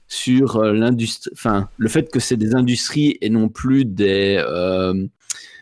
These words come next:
des, des systèmes politiques, donc un pays ou, euh, un groupe de pays, euh, qui vont dans, dans l'espace, euh, que c'est vraiment une industrie en particulier. Là, dans ce cas-là, c'est une industrie russe.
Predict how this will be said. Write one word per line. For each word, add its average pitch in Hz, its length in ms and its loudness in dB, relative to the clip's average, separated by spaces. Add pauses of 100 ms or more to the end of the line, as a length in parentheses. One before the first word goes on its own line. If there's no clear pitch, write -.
(140)
des, 98 280 2
des 98 100 -2
systèmes - 380 0
politiques, 131 640 -2
donc 107 180 0
un 104 80 0
pays 123 580 2
ou, 107 300 4
euh, 95 140 2
un 98 240 2
groupe 110 440 0
de 95 120 0
pays, 107 480 0 (400)
euh, 98 440 0
qui - 200 -10
vont 127 320 2
dans, 95 1120 -2 (300)
dans 101 180 -2
l'espace, 123 640 -4 (480)
euh, 98 760 2
que 104 120 -8
c'est 101 160 -4
vraiment 123 680 2
une 139 220 4
industrie 120 520 0
en 117 80 2
particulier. - 440 0
Là, 127 120 2
dans 104 140 -2
ce - 80 -14
cas-là, 113 220 0
c'est 101 200 -6
une 101 120 -2
industrie 98 420 -6
russe. 151 360 -2